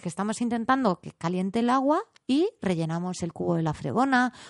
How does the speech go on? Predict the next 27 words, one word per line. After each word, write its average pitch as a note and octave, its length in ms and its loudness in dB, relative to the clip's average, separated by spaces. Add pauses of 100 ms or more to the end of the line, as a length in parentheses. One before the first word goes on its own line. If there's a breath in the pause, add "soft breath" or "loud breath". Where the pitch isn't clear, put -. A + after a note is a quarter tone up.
o F#3+ 140 -2
cogemos G3+ 760 -2
el F#3+ 160 0
agua F#3+ 240 0
para F#3+ 180 0
regar F3 280 -2
las C#3 180 -8
plantas C4 640 0 (280 loud breath)
o A3+ 100 -4
incluso A#3 560 -6
yo, G#3+ 380 2
eh, F3+ 140 2
lleno G#3 200 6
la - 140 4
brita, C#4 420 2
me C4 120 2
llevo C#4 140 2
la, C4 140 4
la G3+ 340 2
brita, C4 400 -2
sí, C4 440 -6
lo F#3+ 160 0
siento, B3 260 2
he G3 60 6
dicho G3 240 -2
otra - 160 -4
mar-, F#3 160 -2